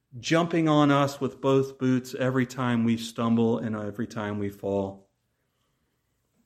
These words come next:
And while God does discipline us,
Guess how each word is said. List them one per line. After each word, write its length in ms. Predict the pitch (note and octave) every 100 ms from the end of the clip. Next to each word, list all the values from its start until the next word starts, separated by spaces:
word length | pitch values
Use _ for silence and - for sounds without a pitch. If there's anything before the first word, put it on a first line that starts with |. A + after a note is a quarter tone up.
| _ _ _ _ _ _ -
And 120 | B2
while 180 | B2+ C3+
God 340 | C#3 D3+ D3+
does 240 | C#3 E3 C3+
discipline 580 | D#3 D#3+ E3+ - C3
us, 600 | G#2 G2+ D3 - - -